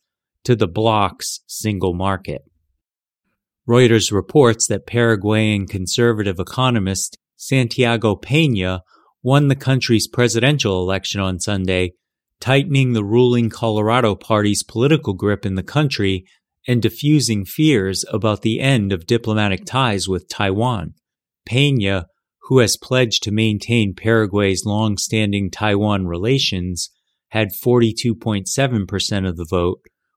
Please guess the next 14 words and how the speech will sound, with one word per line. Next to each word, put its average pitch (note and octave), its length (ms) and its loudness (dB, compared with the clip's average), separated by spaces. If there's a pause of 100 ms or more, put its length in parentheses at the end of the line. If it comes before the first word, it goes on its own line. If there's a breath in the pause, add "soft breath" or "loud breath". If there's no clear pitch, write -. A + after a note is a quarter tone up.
with A2 220 0
ninety-nine G#2+ 720 0
point G2+ 280 -4
nine G#2+ 280 0
percent G2+ 360 -4
of E2+ 160 -6
ballots G2+ 420 0
counted, G#2 560 -2 (480)
a A#2+ 100 0
more B2+ 260 4
than A2 180 0
fifteen B2+ 640 -2
point A2 340 -4
lead A2 420 0